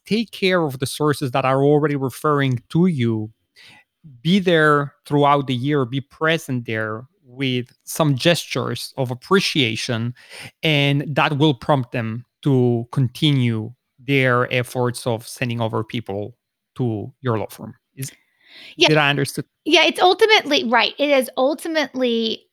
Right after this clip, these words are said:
Speaker 2: a, a process that you build that you're going to execute on throughout the year. And we call them touch points, but it's like the, "What am I going to do?" I mean, sometimes it's the handwritten thank you note. Sometimes it's the actual getting on a virtual Zoom with somebody and having a real conversation.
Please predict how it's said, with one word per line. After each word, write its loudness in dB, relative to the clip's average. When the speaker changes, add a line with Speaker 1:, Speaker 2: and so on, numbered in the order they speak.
Speaker 2:
a, 2
a 0
process 0
that -2
you -2
build -2
that -2
you're -4
going -2
to -4
execute -4
on 0
throughout 2
the -2
year. -2
And 0
we 2
call 4
them 2
touch -2
points, -4
but -2
it's -6
like -2
the, 2
"What 4
am 4
I 4
going 0
to -2
do?" 0
I -4
mean, 2
sometimes 2
it's -6
the 0
handwritten 0
thank -2
you -2
note. -4
Sometimes 0
it's -8
the -2
actual -2
getting 0
on 2
a 0
virtual -2
Zoom 0
with 0
somebody 0
and -2
having 0
a -2
real 0
conversation. -2